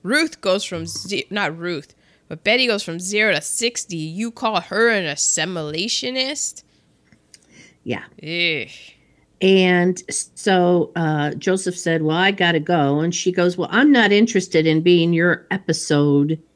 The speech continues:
Speaker 2: in America."
Speaker 1: Yeesh.
Speaker 2: Um, and then Mama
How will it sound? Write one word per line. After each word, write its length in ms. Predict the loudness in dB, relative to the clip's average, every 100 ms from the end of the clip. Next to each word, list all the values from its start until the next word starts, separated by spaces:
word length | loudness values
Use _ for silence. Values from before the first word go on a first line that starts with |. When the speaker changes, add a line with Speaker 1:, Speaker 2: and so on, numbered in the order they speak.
| -4
Speaker 2:
in 140 | 0 2
America." 720 | 2 2 0 -2 -6 -8 -8 _ _ _ _ _ _ _ _ _ _ _ _ _ _ _ _ _ _ _ _ _ _ _ _ _ _ _ _ _ _ _ _
Speaker 1:
Yeesh. 460 | -18 -14 -12 -10 -8
Speaker 2:
Um, 540 | -8 -6 -6 -6 -10 _ _ _ _ _
and 280 | -4 -2 0
then 800 | 2 4 4 6 6 6 4 -2 _ _ _ _
Mama 460 | 0 2 4 4